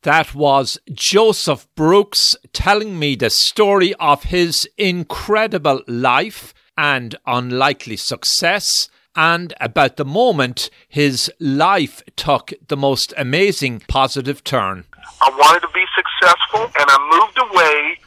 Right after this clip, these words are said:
Speaker 2: from the environment that kept me down and kept telling me that I'd never amount to anything, that I'd never be anything, that I was not the right skin color, that I didn't have the education.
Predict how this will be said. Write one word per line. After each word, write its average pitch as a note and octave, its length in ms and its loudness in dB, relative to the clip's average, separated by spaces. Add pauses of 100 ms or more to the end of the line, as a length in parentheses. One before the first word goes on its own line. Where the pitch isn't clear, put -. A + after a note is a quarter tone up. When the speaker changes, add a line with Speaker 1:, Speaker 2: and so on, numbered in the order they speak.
(400)
Speaker 2:
from D#3 160 4
the D#3+ 160 0
environment D3 800 6
that C3 80 -8 (160)
kept G3+ 320 2
me F3+ 240 -4
down G3 560 6 (320)
and D3 240 -2
kept F#3+ 320 2
telling - 320 6
me D3 80 -2
that C#3 160 4
I'd C#3 240 6
never D#3 160 6 (160)
amount E3 240 6
to D3+ 80 -4
anything, C3+ 480 -6
that C#3 80 0
I'd B2+ 240 0
never E3+ 320 4
be E3+ 80 -2
anything, C#3 640 -8
that C#3 80 4
I C3+ 160 6
was C3+ 160 -4 (240)
not E3 240 4
the F#3 80 4
right F3 240 6 (160)
skin D#3+ 160 -2 (160)
color, C#3 400 6
that C3 160 4
I C3 160 4
didn't E3 240 -2
have E3+ 160 6
the F3 80 -4
education. D#3+ 720 0